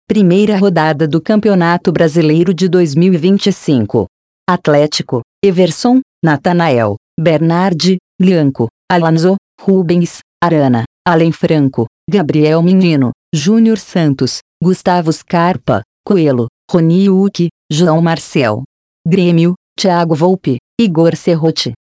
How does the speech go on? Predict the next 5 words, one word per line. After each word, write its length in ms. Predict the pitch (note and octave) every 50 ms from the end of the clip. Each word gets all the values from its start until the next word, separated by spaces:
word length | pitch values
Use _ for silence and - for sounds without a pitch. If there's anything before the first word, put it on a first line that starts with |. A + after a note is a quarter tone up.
| _ _ -
João 340 | D#3 E3 G3+ G#3 A3 A#3 A#3
Lucas, 440 | F#3+ F3+ D3+ - F#3 F3+ - - - _ _ _ -
Gemerson, 680 | F3 D#3+ F3 F#3 F3 E3 D3+ D3 - - - A#3+ B3+ C4 - _ _ _ -
Rodrigo 440 | F#3 E3 C3+ C#3+ D3+ F3 F3+ E3+ F3+
Ili, 260 | E3 D3+ C3+ C3